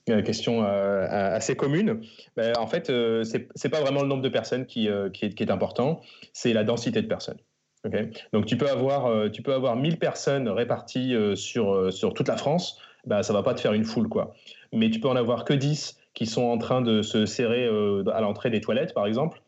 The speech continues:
et ben, tout de suite, tu vas voir apparaître un comportement collectif. Donc, c'est vraiment une histoire de densité. Le nombre de personnes, c'est pas très important. C'est le nombre... Donc, si on parle de, de phys-, de foule physique, c'est le nombre de personnes par mètre carré. Et puis, si sur, sur, sur les réseaux sociaux, eh ben, ça va se mesurer plus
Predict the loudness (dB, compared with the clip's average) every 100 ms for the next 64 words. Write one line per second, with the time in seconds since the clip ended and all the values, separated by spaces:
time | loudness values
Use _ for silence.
0 | _ -4 -2 -2 -4 -4 -2 0 0 0
1 | 0 -2 -2 -4 -4 -4 -4 -2 -2 -4
2 | -8 -14 _ _ -20 -6 -4 0 2 4
3 | 2 2 0 -2 0 0 0 -2 -2 -2
4 | 0 2 2 0 -2 -2 -2 0 -2 0
5 | -2 0 -2 0 0 2 4 4 2 0
6 | -2 -6 -2 -2 2 0 2 0 2 2
7 | 2 -2 -2 -2 0 0 -2 -2 0 0
8 | 0 0 2 2 0 0 0 0 2 2
9 | 0 -2 0 0 -2 -6 _ -20 _ -6
10 | -2 0 0 0 0 0 0 0 -2 0
11 | 2 2 2 0 0 0 2 2 2 0
12 | -4 -2 -2 0 0 -2 0 0 0 -4